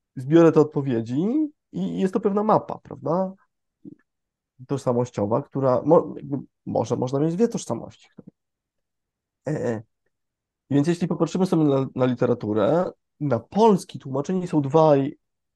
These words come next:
chyba dwaj tylko autorzy cypryjscy, czyli Emilio Solomu i Andonis Georgiou.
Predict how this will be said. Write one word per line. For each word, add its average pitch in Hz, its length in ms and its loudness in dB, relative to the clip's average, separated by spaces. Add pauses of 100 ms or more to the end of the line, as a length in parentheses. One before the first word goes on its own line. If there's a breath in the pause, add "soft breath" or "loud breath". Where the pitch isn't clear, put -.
chyba - 380 -8
dwaj 113 240 -12
tylko - 300 -12
autorzy - 360 -14
cypryjscy, - 540 -16
czyli - 360 -16 (540)
Emilio 120 260 -4
Solomu 123 600 -2 (120)
i 110 320 -8 (320)
Andonis 113 440 0
Georgiou. 110 1000 -2